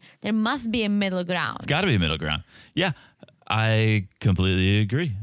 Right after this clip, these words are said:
Speaker 2: I, again, I don't care what country it is. I don't care if we're in America, if we're in Egypt, who cares?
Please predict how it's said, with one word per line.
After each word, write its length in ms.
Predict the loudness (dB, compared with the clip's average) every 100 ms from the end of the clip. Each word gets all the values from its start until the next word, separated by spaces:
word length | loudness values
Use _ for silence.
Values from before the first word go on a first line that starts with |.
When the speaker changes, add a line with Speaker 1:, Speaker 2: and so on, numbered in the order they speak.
| -12 _ -10
Speaker 2:
I, 1000 | -4 -2 0 0 0 0 0 0 0 -2 -4
again, 260 | -4 -4 -4
I 80 | -2
don't 140 | -4
care 240 | -2 0 2
what 500 | 2 0 0 -2 -6
country 580 | -2 0 0 -2 -2 -2
it 80 | 0
is. 320 | 0 0 0
I 100 | -2
don't 380 | -2 -2 -4 -8
care 440 | -6 -4 -2 -2
if 180 | -4 -6
we're 160 | -6 -4
in 80 |
America, 440 | -4 -2 -2 -4 -4
if 120 | -4
we're 100 | -4
in 60 | -4
Egypt, 460 | -2 -2 -4 -6
who 120 | -8 -6
cares? 420 | -2 -2 -2